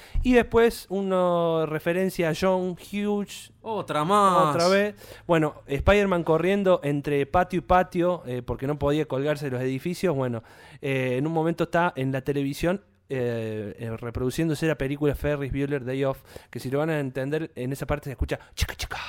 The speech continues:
Speaker 1: que esa es la, la, la canción de, de Ferris Bueller.
Speaker 2: No
Speaker 1: Pero
Speaker 2: querían
Speaker 1: bueno.
Speaker 2: hacer una película que todo el mundo dijera que era de homenaje a John Hughes, ¿no?
Speaker 1: Pero lo
Speaker 2: No,
Speaker 1: dijeron.
Speaker 2: no querían ni en pedo.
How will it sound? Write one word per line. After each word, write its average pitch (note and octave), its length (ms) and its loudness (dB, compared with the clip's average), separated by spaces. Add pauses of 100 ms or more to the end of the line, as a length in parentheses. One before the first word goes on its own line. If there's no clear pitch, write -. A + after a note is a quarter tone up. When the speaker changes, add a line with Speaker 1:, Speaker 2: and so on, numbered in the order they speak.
(720)
Speaker 1:
que C3 200 -4
esa D#3 200 0
es C#3 60 0
la, C3+ 180 4 (200)
la, E4 160 -4
la C3 160 -2
canción C#3 440 -4
de, B2+ 260 -6 (380)
de B2 380 -4
Ferris D3 340 0
Bueller. A2 240 -4 (360)
Speaker 2:
No D#3+ 100 0
Speaker 1:
Pero F#3 120 6
Speaker 2:
querían - 180 6
Speaker 1:
bueno. G#3 140 6
Speaker 2:
hacer F3 160 2
una E3 100 4
película E3 400 0
que C#3 160 -4
todo D#3+ 240 -4
el D3+ 40 -2
mundo D#3+ 220 -4
dijera C#3+ 420 -6
que C3 120 -8
era C3+ 200 -4 (120)
de A2 560 -10 (100)
homenaje B2+ 400 -6
a A#2 100 -8
John B2 200 -12
Hughes, A#2 200 -14
¿no? A2 60 -16
Speaker 1:
Pero G#3+ 260 4
lo A#3 120 6
Speaker 2:
No, - 60 2
Speaker 1:
dijeron. B3 340 0
Speaker 2:
no B3 80 2
querían G#3+ 400 4
ni E3+ 80 -2
en F3 100 -4
pedo. D#3 300 -4